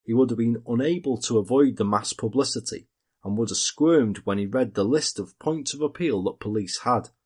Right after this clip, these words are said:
so he knew just how close to him they were getting.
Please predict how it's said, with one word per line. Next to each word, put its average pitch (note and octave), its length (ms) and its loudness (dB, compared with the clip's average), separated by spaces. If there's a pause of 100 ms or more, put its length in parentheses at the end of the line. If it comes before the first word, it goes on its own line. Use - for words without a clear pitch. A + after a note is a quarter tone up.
(240)
so - 240 -4
he A2 120 0
knew C3+ 360 -2
just C#3+ 320 -6
how B2+ 140 -2
close D3 460 -4
to - 120 -6
him F2+ 200 -6
they F#2+ 100 -10
were F#2+ 120 -8
getting. G#2 380 -8